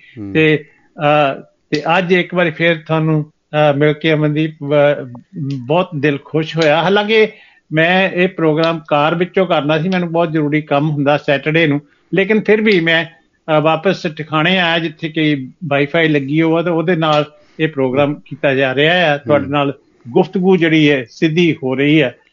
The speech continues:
Speaker 2: ਤੇ ਇੱਕ ਵਾਰੀ ਫਿਰ ਆਪਣੇ ਸਰੋਤਿਆਂ ਨੂੰ, ਅਹ, ਵੈਲਕਮ ਕਹਿੰਦੇ ਹਾਂ ਤੇ ਉਹਨਾਂ ਦਾ ਹਾਰਦਿਕ ਸਵਾਗਤ ਕਰਦੇ ਹਾਂ ਤੇ ਆਸ ਕਰਦੇ ਹਾਂ ਕਿ ਇਹ ਪ੍ਰੋਗਰਾਮ ਜਿਹੜਾ ਅਸੀਂ ਅੱਜ ਕਰਾਂਗੇ ਉਹਨਾਂ ਲਈ ਚੰਗਾ ਰਹੇਗਾ ਤੇ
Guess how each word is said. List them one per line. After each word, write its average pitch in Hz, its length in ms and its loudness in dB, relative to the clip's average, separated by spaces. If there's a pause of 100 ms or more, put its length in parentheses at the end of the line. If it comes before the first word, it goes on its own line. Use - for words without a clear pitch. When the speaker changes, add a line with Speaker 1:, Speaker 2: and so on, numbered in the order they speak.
(140)
Speaker 2:
ਤੇ 214 80 4
ਇੱਕ 214 140 -2
ਵਾਰੀ 220 160 2
ਫਿਰ 196 460 0 (200)
ਆਪਣੇ 165 240 -2
ਸਰੋਤਿਆਂ 160 420 -4
ਨੂੰ, 156 260 -2 (340)
ਅਹ, 156 380 0 (140)
ਵੈਲਕਮ 151 380 -2
ਕਹਿੰਦੇ 185 320 0
ਹਾਂ 196 140 -4 (120)
ਤੇ 165 120 2
ਉਹਨਾਂ 156 200 0
ਦਾ 156 120 0
ਹਾਰਦਿਕ 147 340 -2
ਸਵਾਗਤ 139 380 -2
ਕਰਦੇ 175 300 0
ਹਾਂ 185 100 -2 (360)
ਤੇ 160 120 2
ਆਸ 156 240 0
ਕਰਦੇ 151 340 -2
ਹਾਂ 151 100 -2
ਕਿ 156 280 -2
ਇਹ 160 160 -2
ਪ੍ਰੋਗਰਾਮ 143 680 0
ਜਿਹੜਾ 151 220 0
ਅਸੀਂ 151 220 -4
ਅੱਜ 135 140 -4
ਕਰਾਂਗੇ 147 500 0 (320)
ਉਹਨਾਂ 175 220 0
ਲਈ 151 180 2 (300)
ਚੰਗਾ 156 260 0
ਰਹੇਗਾ 175 520 0 (200)
ਤੇ 151 380 2